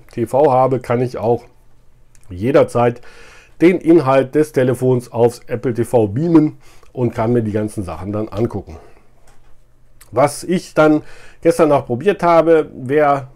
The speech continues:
jetzt der Meinung ist, ja, es gibt Beamer, da muss man auch aufpassen, kann ja mit Beamer auch dann, äh, an die, an die Wand schmeißen. Äh, da gibt es allerdings ganz feine Unterschiede, denn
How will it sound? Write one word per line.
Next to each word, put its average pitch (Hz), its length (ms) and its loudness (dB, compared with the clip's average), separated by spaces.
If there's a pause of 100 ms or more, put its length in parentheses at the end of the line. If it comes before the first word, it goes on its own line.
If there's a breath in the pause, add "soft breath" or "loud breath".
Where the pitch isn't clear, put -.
(120)
jetzt 127 340 -8
der 131 80 0
Meinung 147 280 2
ist, 117 100 -4
ja, 131 80 0
es 117 100 -6
gibt - 240 -8
Beamer, 180 640 0
da 127 140 2
muss 127 220 -4
man 123 120 -2
auch 143 200 -4
aufpassen, 127 500 -6 (300 loud breath)
kann 131 140 0
ja 131 60 0
mit 120 140 0
Beamer 131 320 2
auch 117 220 0
dann, 110 260 -2
äh, 120 60 -6
an 110 440 -10
die, 104 200 -6 (800 soft breath)
an 117 120 -8
die 107 140 -2
Wand 151 240 2
schmeißen. 139 720 -2 (260 loud breath)
Äh, 131 200 -8
da 127 560 0 (480 soft breath)
gibt 123 180 -8
es - 80 -10
allerdings 120 440 -2
ganz 170 360 -4
feine 143 400 -4
Unterschiede, 143 680 -4
denn 117 360 -2